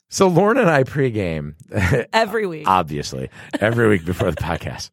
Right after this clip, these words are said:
Speaker 1: I don't know if that's obvious to you guys or not yet, but we are under the influence of alcohol when we're doing this show. It wouldn't be a Tales from the Bar Side if we weren't.
Speaker 2: It would not.
Speaker 1: It kinda needs lubrication.
Speaker 2: I agree.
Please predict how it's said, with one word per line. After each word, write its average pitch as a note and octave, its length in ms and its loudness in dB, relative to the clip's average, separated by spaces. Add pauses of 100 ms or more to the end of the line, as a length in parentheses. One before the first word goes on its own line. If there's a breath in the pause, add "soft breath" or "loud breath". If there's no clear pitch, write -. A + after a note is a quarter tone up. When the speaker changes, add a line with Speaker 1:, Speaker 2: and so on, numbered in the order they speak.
Speaker 1:
I E2 100 -2
don't G2 140 2
know G2+ 80 4
if F2+ 60 0
that's F#2 200 0
obvious F#2 400 2
to G#2 100 -6
you F#2 180 0
guys G2 280 2
or F#2+ 60 -4
not A#2+ 320 -4
yet, F#3 280 -4
but D3+ 240 -2
we C#3+ 260 0
are C3 420 2 (640)
under A2+ 300 2
the A2+ 180 0
influence A#2 400 -2
of D#3+ 140 -4
alcohol C#2+ 440 -2
when C2 160 -8
we're B1+ 60 -10
doing A#1+ 220 -8
this A1+ 160 -12
show. C2 240 -8 (580 loud breath)
It G#2+ 160 4
wouldn't A2+ 160 4
be G#2+ 120 6
a G2 40 6
Tales F#2+ 260 2
from F#2 120 -2
the E2 60 -2
Bar E2+ 200 2
Side D2 200 0
if - 100 -14
we D2 100 -2
weren't. B1+ 420 -8
Speaker 2:
It F#2+ 120 -2
would E3+ 160 -4
not. C#3+ 200 -4
Speaker 1:
It B2+ 220 0
kinda C3 320 0
needs G#2+ 260 0
lubrication. F#2+ 800 -2 (420 loud breath)
Speaker 2:
I F#3 120 -8
agree. F#3+ 400 -6